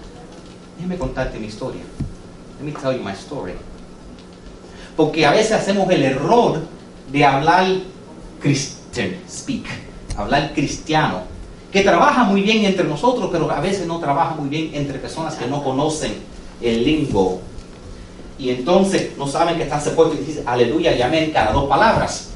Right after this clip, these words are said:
para mostrar su espiritualidad. Entonces, quiero que tengan eso en mente. Y quiero, y quiero que está en sus boletines, pero esto tienen que tenerlo en mente.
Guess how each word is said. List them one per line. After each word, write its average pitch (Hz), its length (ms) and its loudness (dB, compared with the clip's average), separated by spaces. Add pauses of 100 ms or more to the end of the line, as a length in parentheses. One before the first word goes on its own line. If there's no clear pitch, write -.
(160)
para 113 200 2
mostrar 113 340 -2
su 127 140 -2
espiritualidad. 101 840 -2 (500)
Entonces, 156 540 0 (240)
quiero 180 200 0
que 160 80 -4
tengan 143 400 -2
eso 147 200 -2
en 123 80 0
mente. 131 360 -4 (760)
Y 175 340 2 (2500)
quiero, 226 340 4
y 156 280 0 (220)
quiero 220 220 6
que 180 180 0
está 262 240 4
en 254 80 4
sus 240 100 4
boletines, 196 640 2 (600)
pero 151 320 8
esto 233 240 4
tienen 196 300 0
que 180 80 2
tenerlo 175 320 2
en 151 100 2
mente. 147 480 2